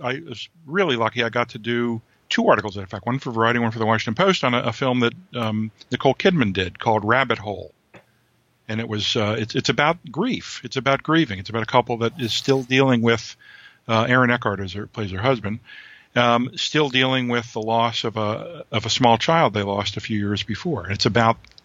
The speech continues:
going through that grief process. We talked about the story, ab-, about her character,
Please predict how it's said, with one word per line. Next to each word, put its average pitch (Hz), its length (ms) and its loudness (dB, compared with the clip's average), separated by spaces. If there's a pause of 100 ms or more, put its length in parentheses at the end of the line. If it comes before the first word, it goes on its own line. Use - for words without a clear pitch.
(320)
going 117 240 4
through 120 200 4
that 110 120 4
grief 135 240 2
process. - 680 -4 (560)
We 135 160 4
talked 120 340 2
about 104 400 -4 (140)
the - 100 -14
story, 117 640 -6 (460)
ab-, 117 180 -8 (100)
about 117 220 0
her 104 120 -6
character, 113 720 -4